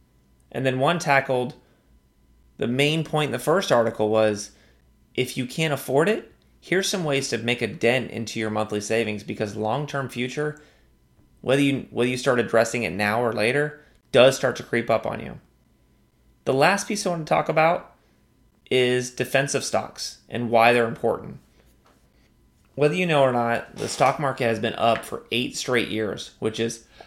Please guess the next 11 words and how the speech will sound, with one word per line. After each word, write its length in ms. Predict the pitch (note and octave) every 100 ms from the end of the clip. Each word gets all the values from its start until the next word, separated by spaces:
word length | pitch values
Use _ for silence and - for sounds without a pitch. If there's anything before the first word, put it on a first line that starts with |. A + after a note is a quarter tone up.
| _ _ _ _ _ _ _ _
highly 480 | - D3+ D#3+ E3
unusual 640 | D3+ B2 A#2 A2+ A#2 A#2 -
and 200 | - G#2+
out 280 | - A#2 B2
of 680 | - G#2+ A2+ A2+ G#2+ - - _
the 80 | -
norm 480 | A#2 A#2 A#2 A2 G#2+
for 600 | - A2 G#2+ G#2+ G#2+ G#2 -
markets 500 | A2 A2+ A2 G#2 -
in 100 | G2+
general. 500 | A2 G#2 G2+ F#2+ -